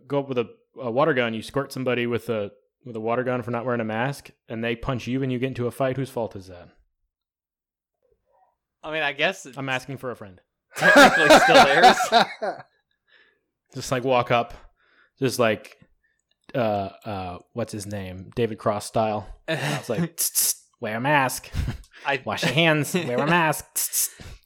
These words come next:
Speaker 2: I think if you do, uh, a squirt bottle on a misting setting, that it absolutely would be their, their cause to start a fight.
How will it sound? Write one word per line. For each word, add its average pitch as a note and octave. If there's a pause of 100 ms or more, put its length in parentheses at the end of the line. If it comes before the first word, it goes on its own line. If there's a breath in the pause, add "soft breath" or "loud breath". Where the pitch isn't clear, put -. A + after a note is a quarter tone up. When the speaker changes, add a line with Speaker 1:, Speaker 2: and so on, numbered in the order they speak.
Speaker 2:
I D#3+
think G#3+
if G3+
you G#3
do, F3
uh, B2 (180)
a C3+
squirt F3+
bottle A2+ (180)
on D3
a A#2+
misting B2+
setting, G#2 (1700)
that B2+
it C#3+
absolutely D3
would A#2
be A#2+
their, G#2 (1200)
their D3+
cause C#3
to B2
start B2 (100)
a B2+
fight. G#2